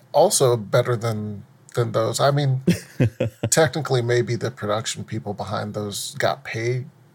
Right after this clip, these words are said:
Speaker 1: more than me, but their work
Speaker 2: <laughs>
Speaker 1: isn't coming out, so I'm not sure that's a win.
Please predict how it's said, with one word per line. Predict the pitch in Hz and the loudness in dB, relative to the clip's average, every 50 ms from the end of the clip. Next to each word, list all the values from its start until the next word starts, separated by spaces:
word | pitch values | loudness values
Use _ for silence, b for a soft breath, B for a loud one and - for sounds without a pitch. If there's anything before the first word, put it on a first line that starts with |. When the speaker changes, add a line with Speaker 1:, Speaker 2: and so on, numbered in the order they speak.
| _ _ - _ | _ _ -14 _
Speaker 1:
more | 139 139 139 139 143 139 | 0 2 2 2 2 2
than | 151 147 143 | 0 0 0
me, | 147 151 151 147 135 | 0 0 -2 -2 -2
but | - - 120 - - B B B B B _ | 0 0 0 0 0 B B B B B _
their | 165 156 147 | 2 2 4
work | 147 151 180 - - - | 4 4 2 2 2 0
Speaker 2:
<laughs> | |
Speaker 1:
isn't | 139 113 120 - | 0 0 0 -2
coming | - - 120 113 113 110 | 0 0 0 0 0 0
out, | 107 107 107 107 - - | 2 4 4 2 2 0
so | - - 131 127 | 0 2 4 4
I'm | 135 151 160 | 4 4 2
not | 175 160 135 | 0 0 0
sure | - - - 131 | 0 -2 0 0
that's | 127 135 135 135 | 2 2 0 2
a | - 98 | 0 -2
win. | 104 104 110 113 113 120 123 135 - - - | -2 -2 -2 -2 0 0 2 2 0 0 0